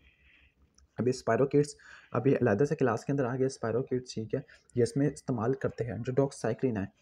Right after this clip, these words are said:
कहते हैं macrolide से alternative होती हैं in the treatment of community acquired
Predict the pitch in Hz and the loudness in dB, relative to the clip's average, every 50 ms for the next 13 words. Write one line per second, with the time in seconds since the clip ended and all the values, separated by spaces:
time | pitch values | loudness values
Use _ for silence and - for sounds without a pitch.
0 | _ _ _ - 127 127 185 170 131 131 135 - 147 135 117 120 131 - - - | _ _ _ -2 0 2 2 0 0 0 2 4 4 4 4 2 0 -2 -4 -8
1 | - - 113 113 113 - 117 113 113 110 127 127 120 110 95 - - - - 139 | -6 -4 -4 -4 -2 -2 -2 -2 -2 -2 -2 -2 -2 -2 -2 -4 -6 -6 -4 -4
2 | 135 139 131 - - 127 127 - - 139 135 135 156 180 196 - - - - - | -4 -4 -4 -2 -4 -4 -4 -4 -4 -4 -4 -2 -2 -4 -4 -6 -10 -18 -20 -20
3 | _ _ _ - 151 151 147 147 147 156 156 165 156 156 185 185 - - - 117 | _ _ _ 4 6 6 8 8 6 6 6 4 4 2 2 0 0 0 -2 -4
4 | 117 - - 117 107 113 123 117 | -4 -2 -2 0 0 0 0 -2